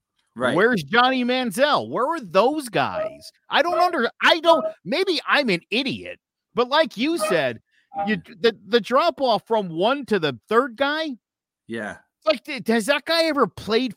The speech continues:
Speaker 2: football before? I don't even understand it. It's so bad.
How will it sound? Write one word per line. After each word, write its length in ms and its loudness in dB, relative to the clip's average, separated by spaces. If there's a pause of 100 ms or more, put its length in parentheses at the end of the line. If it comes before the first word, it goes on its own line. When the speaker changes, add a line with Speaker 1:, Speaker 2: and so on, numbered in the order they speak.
Speaker 2:
football 540 -2
before? 340 -6
I 80 0
don't 200 -4
even 140 -8
understand 600 -8
it. 140 -6
It's 180 -6
so 440 -2
bad. 500 -6